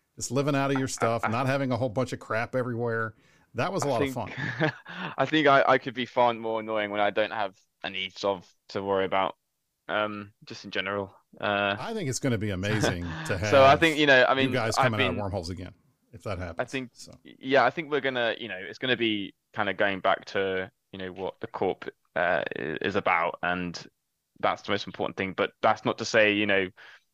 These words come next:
Speaker 2: we still have people in leadership and stuff that'll be helping out Blob and making sure everything's sorted there. But as for my corp, yeah, we'll be, we'll be going to doing things, uh, back in, you know, I mean, this, we've been in nullsec now for two years,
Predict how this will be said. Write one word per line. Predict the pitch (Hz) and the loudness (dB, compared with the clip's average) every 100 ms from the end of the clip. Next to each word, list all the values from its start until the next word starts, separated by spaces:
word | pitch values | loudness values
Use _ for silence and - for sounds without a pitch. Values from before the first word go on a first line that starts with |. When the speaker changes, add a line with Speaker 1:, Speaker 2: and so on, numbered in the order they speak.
| _ _ _ _ _ _ _ _ | _ _ _ _ _ _ _ _
Speaker 2:
we | - | -14
still | - 113 | -2 0
have | 98 | 0
people | 113 110 | -4 -4
in | 101 | -4
leadership | 101 98 107 - | -4 -4 -6 -8
and | |
stuff | - 101 - | -2 -2 0
that'll | 76 | -4
be | 92 | -4
helping | 101 95 98 | -2 -2 -2
out | 92 107 | -4 0
Blob | 101 98 | 0 0
and | 95 95 | -4 -8
making | 98 98 | -10 -8
sure | 101 | -4
everything's | 95 101 80 | -4 -6 -12
sorted | - 82 90 | -8 -6 -2
there. | 101 95 92 | 0 0 0
But | 104 - | -2 2
as | 104 - | 0 -2
for | 104 | -6
my | 95 | -6
corp, | - 104 87 - _ _ _ _ | -4 -6 -6 -10 _ _ _ _
yeah, | 104 95 | -2 0
we'll | 95 | 0
be, | 92 90 | -4 -8
we'll | 107 | -6
be | 104 | -6
going | 104 104 101 98 95 | 0 2 2 -4 -12
to | 104 | -14
doing | 95 101 95 | -8 -8 -8
things, | 95 95 95 92 | -10 -10 -10 -8
uh, | 90 90 90 | -6 -6 -6
back | 92 - | -10 -10
in, | 95 92 90 - | -14 -12 -18 -20
you | - | -16
know, | 87 - _ _ - - | -16 -16 _ _ -20 -4
I | 131 | -2
mean, | 127 | 0
this, | 147 - | -2 -2
we've | 151 | -2
been | 143 123 | 0 -2
in | 117 | 0
nullsec | 123 123 117 - | -2 -2 -6 -6
now | 110 101 | -4 -4
for | 98 101 _ | -6 -14 _
two | - 117 | -8 -2
years, | 107 104 98 92 92 - | 2 2 2 0 -4 -10